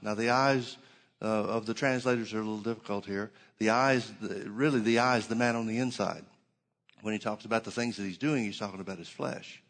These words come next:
And he makes that distinction. He says, "For if I do that which I from the inside would not, I from the heart consent unto the law that is good." In other words, he's saying, "I've identified that the man on the inside always wants to do the right thing."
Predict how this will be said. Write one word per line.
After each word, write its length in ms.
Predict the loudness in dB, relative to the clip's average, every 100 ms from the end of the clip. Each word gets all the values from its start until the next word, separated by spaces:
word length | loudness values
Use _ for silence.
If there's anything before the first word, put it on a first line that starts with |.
| _ -20 -8
And 100 | -2
he 60 | 2
makes 280 | 2 2
that 160 | -2 -4
distinction. 560 | -4 -2 -2 -2 -10 -14 -20 -14 -4
He 100 | 0
says, 240 | 2 0
"For 300 | 2 4 4
if 80 | 4
I 280 | 4 4 2
do 460 | 2 0 0 -6 -12 _ _ _ _ _ _ _ _ _
that 280 | 2 4 2
which 200 | -2 0
I 440 | 4 6 6 4 2 0
from 160 | 2
the 100 | 4
inside 420 | 2 2 2 4
would 180 | 2 2
not, 380 | 4 4 2 -2 -12 -4 2
I 600 | 4 6 6 4 2 -2 -16 _ 0
from 220 | 4 6
the 100 | 6
heart 340 | 6 6 4
consent 400 | 0 -2 2 2
unto 200 | 2 0
the 120 | -2 2
law 240 | 4 4
that 140 | 2
is 160 | -2 -4
good." 300 | -4 -6 -8 -18 _ _ _ _ _ _ _ _ _ _ _ _ _ _
In 60 | -2
other 100 | 2
words, 220 | 2 2
he's 140 | 0
saying, 180 | 0 2
"I've 180 | 4 4
identified 540 | 4 4 4 2 2
that 100 | 0
the 60 | 0
man 180 | 2 4
on 120 | 2
the 100 | 2
inside 360 | 2 2 2 2
always 240 | 0 0
wants 220 | -2 -2
to 60 | -2
do 100 | -2
the 60 |
right 240 | -2 -4 -6
thing." 260 | -6 -8